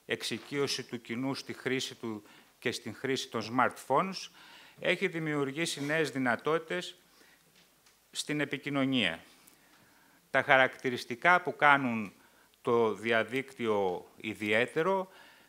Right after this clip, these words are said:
και μεγάλης, μπορούμε να πούμε, αποδοχής, είναι ότι αποτελεί ένα μέσο αμφίδρομης επικοινωνίας, αφού ο δέκτης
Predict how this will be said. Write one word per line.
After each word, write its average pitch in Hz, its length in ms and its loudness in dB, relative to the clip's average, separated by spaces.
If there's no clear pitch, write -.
και 123 300 -2
μεγάλης, 131 680 4
μπορούμε 117 360 -2
να 107 140 -2
πούμε, 113 260 -4
αποδοχής, 98 680 -6
είναι 170 200 -2
ότι 156 240 0
αποτελεί 135 500 0
ένα 143 220 2
μέσο 131 540 2
αμφίδρομης 120 680 0
επικοινωνίας, 107 920 -6
αφού 127 300 -4
ο 120 80 0
δέκτης 120 720 -4